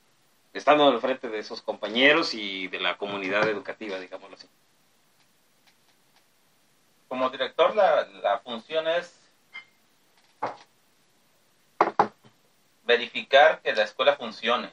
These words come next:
Speaker 2: ¿no? Que se enseñe, que haya resultados, que exista avance. Obviamente eso no se da en un día, no se da todos los
Speaker 1: No, no,
Speaker 2: días,
Speaker 1: claro que no.
Speaker 2: y, y no es así como que una fiscalización a los maestros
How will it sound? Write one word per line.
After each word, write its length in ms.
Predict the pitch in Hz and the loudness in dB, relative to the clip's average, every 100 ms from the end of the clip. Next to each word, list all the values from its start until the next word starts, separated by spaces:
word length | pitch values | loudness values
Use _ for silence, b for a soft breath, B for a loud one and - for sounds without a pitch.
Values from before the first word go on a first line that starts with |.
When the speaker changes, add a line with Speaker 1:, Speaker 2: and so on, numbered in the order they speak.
| - | -20
Speaker 2:
¿no? 140 | 98 _ _ _ _ _ - | -20 _ _ _ _ _ -6
Que 280 | 95 92 90 | -2 -2 -4
se 80 | 92 | -8
enseñe, 720 | 92 - 139 151 127 117 117 _ _ _ - | -10 0 0 2 -4 -8 -12 _ _ _ -4
que 80 | |
haya 200 | 101 117 | 2 4
resultados, 800 | 110 - _ - 120 127 113 107 - | 2 -2 _ 0 4 4 2 -2 -8
que 80 | - | -20
exista 380 | - 117 110 95 | -18 -18 0 2
avance. 640 | 92 117 139 - 104 104 - _ _ _ _ _ _ _ _ | 6 4 2 -6 -14 -14 -16 _ _ _ _ _ _ _ _
Obviamente 520 | 101 107 110 117 120 | -4 2 2 0 -6
eso 180 | 120 117 | -8 -4
no 140 | 113 113 | -4 -4
se 120 | 117 | 0
da 80 | 107 | 0
en 80 | 107 | 0
un 120 | 101 | -8
día, 300 | 143 135 107 | -2 2 2
no 100 | 107 | 0
se 140 | - | -6
da 260 | 104 104 98 - | -2 -2 -4 -2
todos 240 | 110 113 | 0 0
los 40 | 156 | -2
Speaker 1:
No, 40 | |
no, 60 | 160 | -2
Speaker 2:
días, 160 | 117 139 | -4 -2
Speaker 1:
claro 180 | 139 | -6
que 60 | 127 | -8
no. 80 | 139 | -14
Speaker 2:
y, 260 | 92 90 _ - | -14 -16 _ -20
y 80 | |
no 160 | 95 110 | -10 -6
es 120 | 113 | -6
así 200 | 113 110 | -8 -12
como 200 | 107 113 - | -12 -12 -8
que 60 | |
una 200 | 117 117 | -4 -4
fiscalización 720 | - 113 - 113 110 104 120 | -6 -6 0 0 -2 -10 -6
a 40 | 120 | -6
los 160 | 113 | -6
maestros 540 | 120 143 170 - 120 | 0 2 2 -2 -6